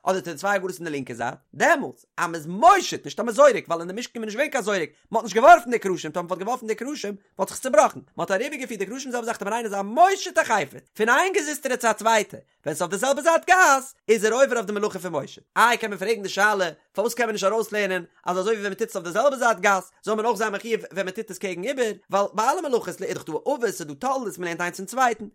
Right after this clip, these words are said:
איז ווי אלע ראשונים זענען מסביר, אין תוספות דו און מיט בית, זאגט אויך דאס א לשון,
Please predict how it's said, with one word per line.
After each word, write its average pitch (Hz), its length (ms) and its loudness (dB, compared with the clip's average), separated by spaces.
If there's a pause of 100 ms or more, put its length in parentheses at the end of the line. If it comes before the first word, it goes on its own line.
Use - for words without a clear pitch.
(120)
איז 208 120 -6
ווי 240 120 0
אלע 285 180 2
ראשונים 233 340 -4
זענען 196 340 -2
מסביר, 180 280 0 (220)
אין 151 100 -10
תוספות 202 340 -6
דו 208 100 -8
און 202 80 -2
מיט 175 140 -6
בית, 190 380 -2
זאגט 135 200 -14
אויך 262 180 0
דאס 220 120 -2
א 214 100 4
לשון, 185 340 -6